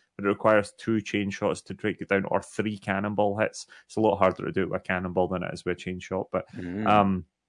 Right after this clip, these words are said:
Speaker 1: which is great. It means that solo sloopers have got a bit more of a chance of surviving, um, 'cause generally you get your mast down, you're, you're in a lot of trouble, especially on your own.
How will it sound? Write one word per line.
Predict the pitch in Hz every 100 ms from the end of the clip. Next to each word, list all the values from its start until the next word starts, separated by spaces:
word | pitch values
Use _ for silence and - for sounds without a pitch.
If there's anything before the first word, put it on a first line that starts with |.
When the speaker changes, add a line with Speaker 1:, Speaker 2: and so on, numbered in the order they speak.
| _ _ _ _ _ - - 107
Speaker 1:
which | 120 -
is | 117
great. | 98 117 131 - -
It | - 113 -
means | 117 120 120 -
that | - -
solo | - 120
sloopers | 113 120 120
have | 110
got | 104
a | 190
bit | - 139 -
more | 131 139 135
of | 135
a | 131
chance | - 131 131 -
of |
surviving, | 120 127 131 135 127 143 143 - _ -
um, | 110 104
'cause | 104 101 -
generally | 101 113 120 113 107 101 95
you | 90 98
get | 85 101
your | 90
mast | 90 90 -
down, | 95 92
you're, | 87 82 _
you're | 92 87
in |
a | 87
lot | 82 82
of | 82
trouble, | 87 80 82
especially | - 92 90 95
on | 87
your | 85
own. | 87